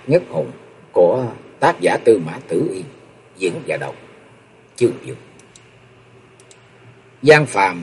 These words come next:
thoáng đỏ mặt. "Tôi có gì đâu mà thu thập, trừ con rắn đang quấn trên mình của tôi đây, tôi chẳng có vật chi khác."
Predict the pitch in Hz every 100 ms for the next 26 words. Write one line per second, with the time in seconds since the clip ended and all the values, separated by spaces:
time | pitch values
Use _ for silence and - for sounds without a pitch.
0 | - 143 160 190 165 151 151 - - -
1 | - _ _ _ _ _ - 156 147 143
2 | 139 - 240 113 104 131 151 104 104 147
3 | 170 - 214 - - - - _ _ _
4 | 135 123 120 120 175 156 180 254 147 147
5 | 143 135 214 254 156 143 104 92 - 196
6 | 139 131 131 135 - - - 139 123 120
7 | - 117 165 202 196 98 - 143 143 -
8 | 170